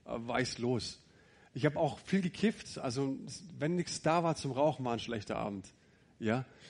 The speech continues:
So, ich habe von heute auf morgen damit aufhören können, das Rauchen hat ein bisschen gedauert, aber ich habe es auch unter meine Füße bekommen.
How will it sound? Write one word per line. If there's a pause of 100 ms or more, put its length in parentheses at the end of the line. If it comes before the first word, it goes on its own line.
(140)
So,
ich
habe
von
heute
auf
morgen
damit
aufhören
können,
das
Rauchen
hat
ein
bisschen
gedauert,
aber
ich
habe
es
auch
unter
meine
Füße
bekommen.